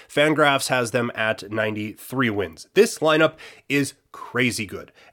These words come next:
and they get Ronald Acuna Junior back. So, wow. Yeah, the, the, the, the fact that they won the World Series without one of the most exciting players in baseball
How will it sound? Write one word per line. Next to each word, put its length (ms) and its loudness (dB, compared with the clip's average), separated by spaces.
and 180 0
they 180 2
get 280 2
Ronald 340 4
Acuna 380 0
Junior 380 0
back. 440 -12
So, 680 2
wow. 840 0
Yeah, 180 4
the, 120 -6
the, 220 -6
the, 220 -6
the 60 -4
fact 280 2
that 80 -2
they 120 6
won 220 6
the 60 0
World 400 0
Series 640 0
without 500 4
one 140 4
of 40 2
the 60 2
most 180 -2
exciting 380 0
players 340 -2
in 100 -4
baseball 580 2